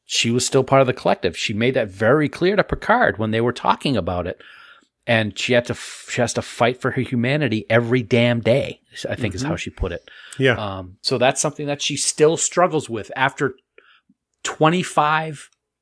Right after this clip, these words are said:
Speaker 1: twenty-five years of being separated from the collective.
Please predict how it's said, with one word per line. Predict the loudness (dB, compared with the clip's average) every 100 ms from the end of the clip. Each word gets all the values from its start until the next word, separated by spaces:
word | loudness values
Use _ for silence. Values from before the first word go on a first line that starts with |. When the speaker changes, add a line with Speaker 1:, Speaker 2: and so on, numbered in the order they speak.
| _ _ -20 _ _
Speaker 1:
twenty-five | -6 -4 0 2 2 2
years | 2 2 0
of | 0
being | 0 2
separated | 0 2 2 0
from | 0 -2
the |
collective. | 0 0 0 -2 -6